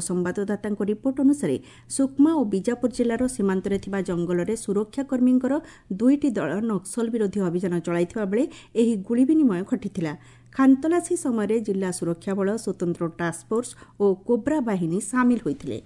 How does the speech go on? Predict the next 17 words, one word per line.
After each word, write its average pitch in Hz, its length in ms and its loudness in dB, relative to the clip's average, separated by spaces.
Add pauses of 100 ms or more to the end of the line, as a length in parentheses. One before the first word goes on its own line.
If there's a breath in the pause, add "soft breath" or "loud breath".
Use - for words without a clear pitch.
ଆନ୍ଧ୍ରପ୍ରଦେଶ 320 720 4
ସରକାର 240 360 -2 (140)
ତିରୁପତି 285 560 0
ମନ୍ଦିରରେ 208 580 0
ଗତକାଲି 226 560 -2
ଘଟିଥିବା 196 520 -4 (120)
ଦଳାଚକଟା 190 680 -4
ଘଟଣାରେ 185 440 -2
ମୃତକଙ୍କ 220 580 -2 (140)
ପରିବାରବର୍ଗଙ୍କ 254 840 0
ଲାଗି 254 220 0 (100)
ପଚିଶ 214 400 -6 (200)
ଲକ୍ଷ - 240 -4 (140)
ଟଙ୍କା 208 300 -4
ଲେଖାଏଁ 190 360 -4 (100)
ସହାୟତା 240 340 -4
ରାଶି 196 240 -4